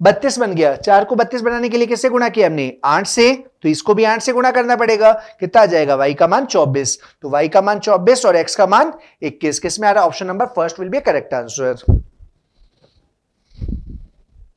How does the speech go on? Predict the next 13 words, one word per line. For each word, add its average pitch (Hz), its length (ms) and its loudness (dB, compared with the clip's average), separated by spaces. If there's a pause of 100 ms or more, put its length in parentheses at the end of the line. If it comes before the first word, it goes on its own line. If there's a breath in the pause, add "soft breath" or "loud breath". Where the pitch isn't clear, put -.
(1800)
आपको 202 300 2
दिया 254 200 2
पांच 233 300 -4
सही 254 200 -4
एक 233 120 -4
बटे 240 180 -4
छह 262 200 0
माइनस 220 380 -4
तीन 247 220 -8
सही 247 200 -4
चार 214 260 -2
बटे 214 240 -4
नौ। 143 360 -8